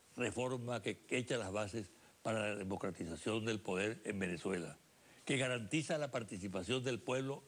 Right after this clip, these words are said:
en la toma de decisiones y abre caminos a un nuevo tipo de economía, a un desarrollo territorial armónico y moderniza y agiliza la función gobernante. En otro programa haré nuevos comentarios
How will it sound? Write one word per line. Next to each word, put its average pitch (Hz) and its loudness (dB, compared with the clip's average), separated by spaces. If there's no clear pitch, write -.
en 127 2
la 107 2
toma 123 0
de 113 2
decisiones 135 -2
y 127 4
abre 151 0
caminos 156 2
a 131 2
un 123 0
nuevo 123 0
tipo 110 -2
de 85 -4
economía, 92 0
a 139 0
un 143 2
desarrollo 147 0
territorial 143 2
armónico 127 0
y 131 2
moderniza 120 2
y 131 2
agiliza 107 0
la 104 0
función 104 -2
gobernante. 95 -2
En 139 2
otro 180 2
programa 147 0
haré 127 0
nuevos 139 2
comentarios 101 0